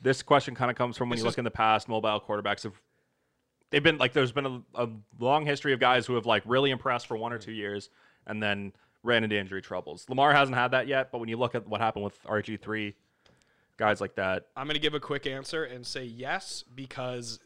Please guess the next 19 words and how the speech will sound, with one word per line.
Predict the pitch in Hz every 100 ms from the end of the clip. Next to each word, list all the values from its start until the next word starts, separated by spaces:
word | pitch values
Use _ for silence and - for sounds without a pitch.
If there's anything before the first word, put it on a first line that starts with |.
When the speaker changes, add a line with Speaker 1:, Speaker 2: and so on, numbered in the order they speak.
| 117
Speaker 2:
they | 123 117 117 117 -
just | 135 131
keep | - 156 156
on | 151 147
bringing | 139 139 139 139
in | 135 131
more | 123 131 135 127
options | 127 127 - 123 117
to | - 123
confuse | - 110 - 117 110
the | 107
defense. | 101 - - 120
Speaker 1:
Mm-hmm. | 135 127
Speaker 2:
They |
now | 135 139 143
have | 147
J | 135 139
K | 135 139
Dobbins. | 139 139 151 156